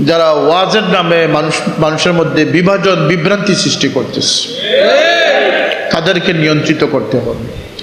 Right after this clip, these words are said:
না হয় ইসলাম একটা খেলতামাশার ধর্ম ছাড়া আর কিছু থাকবে না। ইসলামকে সার্বজনীন রাখতে হলে বিতর্কের ঊর্ধ্বে রাখতে হবে।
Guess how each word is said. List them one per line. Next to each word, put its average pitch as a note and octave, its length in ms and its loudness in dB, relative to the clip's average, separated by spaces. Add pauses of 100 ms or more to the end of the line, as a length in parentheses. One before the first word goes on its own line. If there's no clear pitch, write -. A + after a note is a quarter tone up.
(280)
না E3 80 2
হয় F3+ 300 2
ইসলাম G3+ 720 2 (140)
একটা E3+ 640 0 (100)
খেলতামাশার F#3+ 720 0
ধর্ম E3 260 2
ছাড়া C#3+ 220 0
আর C3+ 60 0
কিছু D3 280 -2
থাকবে A#2+ 340 -4
না। - 380 -8 (1300)
ইসলামকে F3+ 440 2
সার্বজনীন G#3 680 2
রাখতে F#3 320 0
হলে F3 260 2
বিতর্কের D#3 480 0
ঊর্ধ্বে D#3 280 2
রাখতে B2 300 -2
হবে। A2+ 360 -8